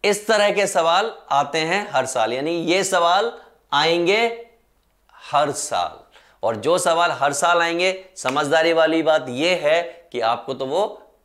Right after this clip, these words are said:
करने ही है। अब ये जो सवाल हम जिनकी बात कर रहे हैं, ये कितने मार्क्स के आने वाले हैं और कौन से टॉपिक के आने वाले हैं? तो ये मार्क्स होंगे इसके दो, यानी कि हर क्वेश्चन दो नंबर का होगा।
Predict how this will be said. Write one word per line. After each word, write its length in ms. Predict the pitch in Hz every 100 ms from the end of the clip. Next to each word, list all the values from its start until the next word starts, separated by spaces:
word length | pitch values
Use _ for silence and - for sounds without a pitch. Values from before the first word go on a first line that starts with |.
| _
करने 360 | 139 127 117 127
ही 200 | 120 117
है। 180 | 104 87 - - -
अब 140 | 170
ये 120 | 202 226
जो 120 | 220
सवाल 300 | 214 180 208
हम 120 | 208
जिनकी 260 | 185 165 190
बात 360 | 131 151 185 196
कर 100 | 165
रहे 160 | 165
हैं, 60 | 180
ये 60 | 190
कितने 340 | 202 208 226
मार्क्स 320 | 202 175 -
के 80 | -
आने 200 | 147 135
वाले 220 | 120 107
हैं 160 | 92 - - - - -
और 140 | 175 185
कौन 300 | 180 214 220
से 100 | 233
टॉपिक 320 | 208 190 185
के 80 | 175
आने 200 | 147 139
वाले 240 | 131 131
हैं? 80 | 139 135
तो 80 |
ये 200 | 147 151 147
मार्क्स 560 | 127 139 165 170 -
होंगे 240 | 147 143 151
इसके 260 | 143 - 190
दो, 520 | 139 104 113 82 - _ - _
यानी 160 | 143 175
कि 60 | 165 135
हर 200 | 185 202
क्वेश्चन 540 | 190 170 160 190 208 - - -
दो 300 | 110 98 220
नंबर 320 | 240 208 190
का 140 | 156 170
होगा। 360 | 135 139 151